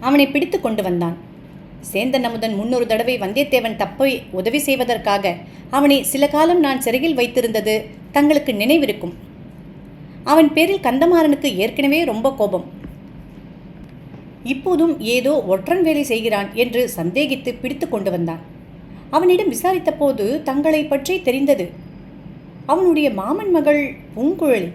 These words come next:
யாரோ கொலைகாரனை தொடர்ந்து தனியே சென்றதை கேள்விப்பட்டு இவன் அவளை தேடிக்கொண்டு புறப்பட்டானாம்.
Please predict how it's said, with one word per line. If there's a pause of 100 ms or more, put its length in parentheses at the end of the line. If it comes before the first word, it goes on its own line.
(360)
யாரோ
கொலைகாரனை
தொடர்ந்து
தனியே
சென்றதை
கேள்விப்பட்டு (440)
இவன்
அவளை
தேடிக்கொண்டு
புறப்பட்டானாம்.